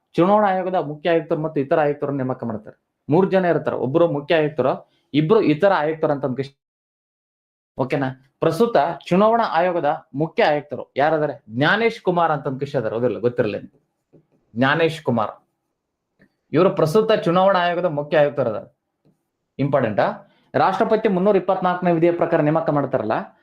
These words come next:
ಅವರಿಗೆ ಒಂದು ಕಮಿಟಿ ಐತಾರೆ. ಆ ಕಮಿಟಿ ಏನ್ ಮಾಡ್ತಾರೆ ಸರ್ ಅಂದ್ರೆ ಶಿಫಾರಸು ಮಾಡ್ತಾರೆ. ಎಕ್ಸಾಂಪಲ್ ಈಗ ಲಿಂಗರಾಜ್ ಇದ್ದಾನೆ,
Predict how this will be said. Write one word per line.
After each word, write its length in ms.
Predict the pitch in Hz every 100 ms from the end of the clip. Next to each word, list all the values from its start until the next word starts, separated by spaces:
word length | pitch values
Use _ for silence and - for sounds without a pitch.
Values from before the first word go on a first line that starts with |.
| _ _
ಅವರಿಗೆ 400 | 135 220 190 175 202
ಒಂದು 240 | 143 190 208
ಕಮಿಟಿ 360 | 160 190 233
ಐತಾರೆ. 300 | 190 135 139
ಆ 280 | 180 - 180
ಕಮಿಟಿ 320 | 180 208 247
ಏನ್ 120 | 220 202
ಮಾಡ್ತಾರೆ 280 | 196 196
ಸರ್ 140 | 175 170
ಅಂದ್ರೆ 180 | 185 190
ಶಿಫಾರಸು 440 | 151 156 143 139
ಮಾಡ್ತಾರೆ. 300 | 123 110 127
ಎಕ್ಸಾಂಪಲ್ 400 | 120 156 175 165
ಈಗ 120 | 151
ಲಿಂಗರಾಜ್ 340 | 143 143 139 127
ಇದ್ದಾನೆ, 360 | 117 139 -